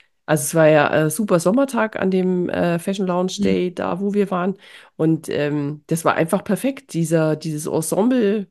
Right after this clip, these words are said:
Speaker 1: <laughs> Ich glaub, das kann man in der Wüste anziehen, aber
Speaker 2: Mhm.
Speaker 1: genauso gut eben in der Frankfurter Innenstadt, ja.
Speaker 2: Ja,
Speaker 1: Und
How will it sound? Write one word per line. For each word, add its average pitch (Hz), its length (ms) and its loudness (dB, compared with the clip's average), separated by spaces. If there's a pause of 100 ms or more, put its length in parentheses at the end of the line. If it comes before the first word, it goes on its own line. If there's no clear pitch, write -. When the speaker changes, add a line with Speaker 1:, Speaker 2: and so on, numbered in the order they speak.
(160)
Speaker 1:
<laughs> - 420 -6
Ich 294 80 -12
glaub, - 180 0
das 262 140 0
kann 262 140 6
man 226 100 6
in 214 40 6
der 190 160 4
Wüste 262 400 2
anziehen, 254 560 0
aber 190 280 2
Speaker 2:
Mhm. 185 280 -6
Speaker 1:
genauso 202 420 4
gut 220 220 -2
eben 196 240 0
in 202 100 0
der 185 120 0
Frankfurter 190 480 -2
Innenstadt, 202 560 -4
ja. 165 240 -2 (540)
Speaker 2:
Ja, 180 280 -2
Speaker 1:
Und 147 80 -4